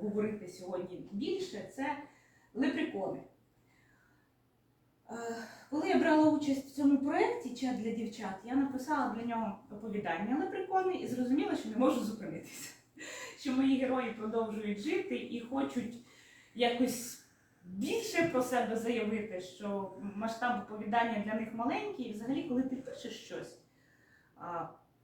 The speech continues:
якщо ви любите щось писати, своє чи навіть фанфік якийсь, то ви, а, розумієте, що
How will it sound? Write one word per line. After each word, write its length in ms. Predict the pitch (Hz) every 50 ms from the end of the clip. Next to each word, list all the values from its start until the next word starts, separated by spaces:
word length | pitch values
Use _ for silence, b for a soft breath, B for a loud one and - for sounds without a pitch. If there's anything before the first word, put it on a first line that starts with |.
| _ _ _ _ _ _ _ -
якщо 340 | 202 202 202 - 277 269
ви 300 | 254 202 208 208 185 - - - - - _ _ _ _ _ _ _ -
любите 420 | 233 302 208 208 226 226 220 208
щось 240 | 208 208 220 208 214
писати, 580 | 214 - 214 214 - 311 370 453 - - 254
своє 520 | 247 220 190 190 214 226 247 330 415 403 349
чи 100 | - 240
навіть 320 | 202 208 196 190 190 -
фанфік 460 | - 311 - - 415 403 311 - -
якийсь, 320 | 262 254 - 269 262 254 -
то 100 | - 214
ви, 220 | 240 269 269 - B B B B B B B B B
а, 400 | - 202 208 202 196 - - -
розумієте, 600 | 247 220 214 254 277 311 349 - - - - 254
що 380 | - - - - 226 220 220